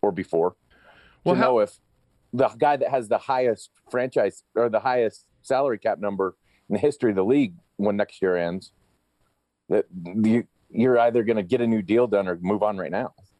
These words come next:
Speaker 2: Are any of these guys worth it, in your opinion?
Speaker 1: Who the fuck knows?
Speaker 2: Okay, well, Andy Reid knew.
Speaker 1: Yeah, Andy Reid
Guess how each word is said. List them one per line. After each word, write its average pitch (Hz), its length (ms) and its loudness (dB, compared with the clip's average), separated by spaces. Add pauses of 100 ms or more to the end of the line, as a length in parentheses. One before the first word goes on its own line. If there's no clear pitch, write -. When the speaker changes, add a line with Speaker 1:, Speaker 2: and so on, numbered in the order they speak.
(760)
Speaker 2:
Are 147 220 -2
any 240 320 0
of 240 100 -4
these 233 280 -2
guys 165 420 0
worth 123 500 -2
it, - 220 -14 (100)
in 113 200 0
your 95 200 -2
opinion? 78 540 -6 (520)
Speaker 1:
Who 359 80 2
the 381 40 2
fuck - 340 -6
knows? 330 540 0 (340)
Speaker 2:
Okay, 175 300 -2
well, 131 240 -2
Andy 190 260 0
Reid 175 280 -2
knew. 92 300 -2 (1300)
Speaker 1:
Yeah, 226 220 2
Andy 175 300 -2
Reid 175 300 -2